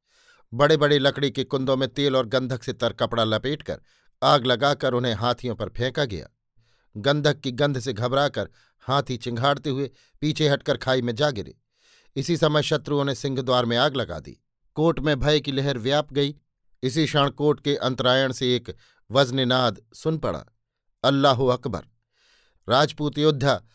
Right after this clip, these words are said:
आश्चर्यचकित हो भीतर की ओर देखने लगे। जो कुछ देखा उसे देख वे भय से चिल्ला उठे। ना जाने कहाँ से कैसे धरती फोड़कर अंतरायण में शत्रु घुस आए थे।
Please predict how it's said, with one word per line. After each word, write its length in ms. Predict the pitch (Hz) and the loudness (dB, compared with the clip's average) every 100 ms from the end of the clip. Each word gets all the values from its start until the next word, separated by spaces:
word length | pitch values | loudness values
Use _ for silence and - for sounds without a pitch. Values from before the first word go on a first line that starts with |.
| _ - | _ 0
आश्चर्यचकित 800 | 127 143 160 135 135 127 143 143 | 2 2 0 -2 -2 -2 -2 0
हो 80 | 143 | -2
भीतर 340 | 131 135 117 | -2 -2 -2
की 120 | 123 | 0
ओर 160 | 120 101 | -2 0
देखने 320 | 147 147 151 | -2 -2 -4
लगे। 260 | 90 76 - _ _ _ 90 | -6 -10 -20 _ _ _ -6
जो 200 | 110 143 | 0 0
कुछ 240 | 143 110 | 0 -2
देखा 400 | 110 151 135 117 - _ _ 151 | 0 0 0 -4 -6 _ _ -6
उसे 240 | 151 151 | 0 0
देख 280 | 131 151 131 | 2 0 0
वे 140 | 131 | -4
भय 200 | 117 135 | 0 0
से 140 | 123 113 | -2 -6
चिल्ला 320 | 143 160 139 | -6 -2 -2
उठे। 280 | 101 - _ _ _ _ _ 104 | -4 -12 _ _ _ _ _ 0
ना 160 | 127 | 2
जाने 220 | 131 131 | 2 0
कहाँ 340 | 120 135 143 135 | 0 0 2 2
से 260 | 139 131 110 _ _ - | 0 -2 -4 _ _ -2
कैसे 400 | 147 143 90 - _ _ 78 | 0 0 -4 -10 _ _ -2
धरती 360 | 131 131 135 | 0 0 -2
फोड़कर 520 | 113 147 143 127 110 - _ - | 0 2 2 0 -4 -6 _ -2
अंतरायण 540 | 135 143 135 131 127 123 | -2 0 0 2 2 -2
में 100 | 117 | -4
शत्रु 360 | 120 113 117 | -6 -6 -6
घुस 240 | 95 156 120 | -6 -4 -2
आए 160 | 85 | -4
थे। 140 | - | -8